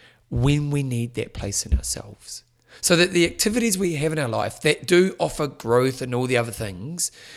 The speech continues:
can offer the right thing at the right moment. 'Cause I know this person, as they get through this time, is gonna get back to pushing themselves hard, killing themselves in the session. That's not a problem.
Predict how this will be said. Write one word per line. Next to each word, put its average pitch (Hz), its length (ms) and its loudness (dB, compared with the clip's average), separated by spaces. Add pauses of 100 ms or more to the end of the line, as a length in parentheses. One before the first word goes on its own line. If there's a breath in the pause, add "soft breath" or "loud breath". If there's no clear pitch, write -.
(260 loud breath)
can - 220 0
offer - 220 -4
the 180 120 2
right 139 380 2
thing 110 540 -6
at - 160 -12
the - 80 -12
right 120 300 -14
moment. 104 480 -12 (500 soft breath)
'Cause 180 220 4 (180 loud breath)
I 240 160 10
know 208 180 8
this 170 140 2
person, 139 320 6
as 120 140 2
they 127 80 2
get 117 180 0
through 151 220 -2
this 139 100 0
time, 120 260 -2
is 113 80 -6
gonna 117 180 0
get 127 160 -4
back 123 160 -6
to 110 60 -12
pushing - 300 -2
themselves 120 340 -6
hard, 110 500 0
killing 123 280 -2
themselves 117 340 -6
in 123 60 -14
the 123 60 -8
session. 123 440 -4 (680 loud breath)
That's 175 220 0
not 180 140 2
a 170 40 0
problem. 113 480 -2